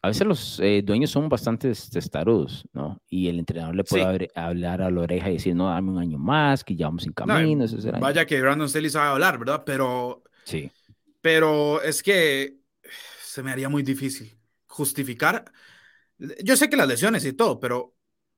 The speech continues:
Speaker 2: pero ya hemos visto equipos lesionados hacer papeles decorosos. Este equipo,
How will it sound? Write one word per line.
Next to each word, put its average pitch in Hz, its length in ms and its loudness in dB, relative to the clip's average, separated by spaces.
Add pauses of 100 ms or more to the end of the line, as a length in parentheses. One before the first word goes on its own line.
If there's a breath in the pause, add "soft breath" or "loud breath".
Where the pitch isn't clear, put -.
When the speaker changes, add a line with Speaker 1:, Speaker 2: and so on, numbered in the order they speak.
(140)
Speaker 2:
pero 151 180 2
ya 247 100 0
hemos 220 140 -2
visto 175 200 -2
equipos 143 240 -6
lesionados 127 920 -6 (260)
hacer 123 380 -6 (360)
papeles 127 380 -6
decorosos. 139 480 -2
Este 143 280 -2
equipo, 185 440 -4